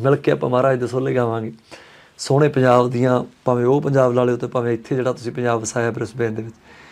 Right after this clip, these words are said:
ਇਸ ਪੰਜਾਬ ਦੀਆਂ ਗੱਲਾਂ ਕਰਾਂਗੇ ਆਪਾਂ। ਤੇ ਬਾਕੀ ਚੜ੍ਹਦੀ ਕਲਾ ਦੀ ਕਾਮਨਾ ਸਾਰਿਆਂ ਲਈ।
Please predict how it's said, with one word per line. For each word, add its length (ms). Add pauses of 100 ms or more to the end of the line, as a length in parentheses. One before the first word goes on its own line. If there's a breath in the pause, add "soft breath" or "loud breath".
(200 soft breath)
ਇਸ 180
ਪੰਜਾਬ 340
ਦੀਆਂ 160
ਗੱਲਾਂ 220
ਕਰਾਂਗੇ 280
ਆਪਾਂ। 220 (220)
ਤੇ 80
ਬਾਕੀ 300
ਚੜ੍ਹਦੀ 360
ਕਲਾ 180
ਦੀ 100
ਕਾਮਨਾ 340
ਸਾਰਿਆਂ 260
ਲਈ। 120